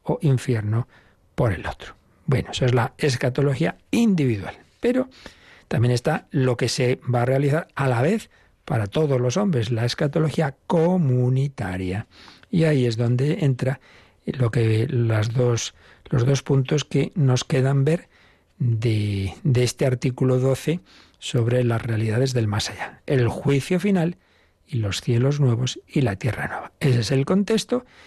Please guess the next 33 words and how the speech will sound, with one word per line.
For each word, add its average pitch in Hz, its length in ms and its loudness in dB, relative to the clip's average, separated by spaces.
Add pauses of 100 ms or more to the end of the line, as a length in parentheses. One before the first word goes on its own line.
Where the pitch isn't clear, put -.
(260)
en 120 160 0
el 110 160 0
que 117 140 -2
vamos 113 560 0 (140)
a 139 100 0
entrar 120 380 2
ahora 139 320 0 (380)
a 123 120 -2
ver 117 160 2
estos - 520 -2 (100)
números, 143 1000 0
como 110 200 -4
os 104 100 -4
decía, 113 340 0
desde 110 280 -2
el 113 120 2
mil 131 400 2
treinta 131 420 0
y 131 80 2
ocho 131 220 -2
al 101 80 -4
mil 120 180 -2
cuarenta 147 380 0
y 170 100 2
uno, 208 220 0 (480)
cuatro 131 360 0
números 131 380 2
sobre 160 360 0 (100)
lo 135 240 0
que 143 100 0
llamamos 120 400 -2 (100)
el 123 240 2
juicio 240 640 -2